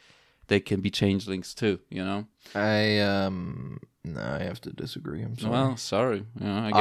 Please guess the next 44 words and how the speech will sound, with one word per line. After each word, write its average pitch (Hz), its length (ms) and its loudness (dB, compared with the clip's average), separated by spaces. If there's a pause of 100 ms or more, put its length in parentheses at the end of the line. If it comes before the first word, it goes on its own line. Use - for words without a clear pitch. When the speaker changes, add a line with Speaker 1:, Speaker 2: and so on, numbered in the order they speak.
Speaker 2:
I 120 40 10
Speaker 1:
guess, 127 140 8
uh, 98 40 4
Speaker 2:
think 104 420 2
that 98 280 2
they're 98 140 4
Speaker 1:
yeah. 98 40 2
Speaker 2:
gonna 95 220 2
go 104 300 4
to 110 300 4
Be-, 107 300 0
Bajor 101 720 4
and 92 460 0 (140)
Nana 98 320 0
Visitor 95 420 0
is 92 140 0
gonna 95 220 0
appear 95 420 2
and 95 120 -4
she's 92 220 -4
gonna 92 180 -2
go, 95 300 2 (640)
"Oh 104 160 6
yeah, 95 260 6
I'm, 98 340 2
I'm, 98 420 0 (420)
uh, 87 420 0
I 107 160 -4
know, 101 360 -2 (220)
I 98 100 -4
know, 92 400 -4
uh, - 180 -4
Speaker 1:
<laughs> - 60 0
Speaker 2:
changelings. 107 840 -2 (640)
I'm 98 140 -4
Kira 98 300 2
Nerys. 98 520 2
I'm 92 120 -2
now 98 160 4
Speaker 1:
Yeah. 104 180 6
Speaker 2:
the 123 60 0
president 98 500 2
of 92 180 -2
Bajor." 104 600 2